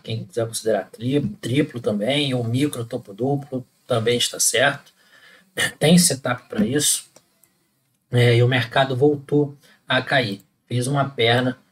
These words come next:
mais forte, tá? No final do dia aqui, até um pouco mais forte do que essa após o meio-dia. E depois agora vem, tá, depois dessa perna mais forte, ele rompeu uma região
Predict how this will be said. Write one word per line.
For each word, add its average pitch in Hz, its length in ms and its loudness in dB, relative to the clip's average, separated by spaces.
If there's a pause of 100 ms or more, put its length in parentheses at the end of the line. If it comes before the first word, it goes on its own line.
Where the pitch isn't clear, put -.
(220)
mais 123 180 2
forte, - 760 -4
tá? 113 220 0
No 120 80 -2
final 117 340 0
do 123 140 -4
dia 113 340 0
aqui, 117 400 -6 (260)
até 117 220 -4
um 147 140 0
pouco 135 320 -2
mais 131 160 0
forte 117 500 0
do 123 140 -4
que 127 220 -4
essa 117 480 2 (360)
após 113 760 0 (260)
o 120 100 -4
meio-dia. 113 600 -2 (1800)
E 120 100 0
depois 175 460 6
agora 160 460 6
vem, 135 320 -2
tá, 123 500 2
depois 123 340 -2
dessa 120 200 2
perna 113 280 0
mais 123 200 0
forte, 143 440 -2
ele 120 60 -6
rompeu 120 380 -2
uma 117 260 -2 (100)
região 113 400 -4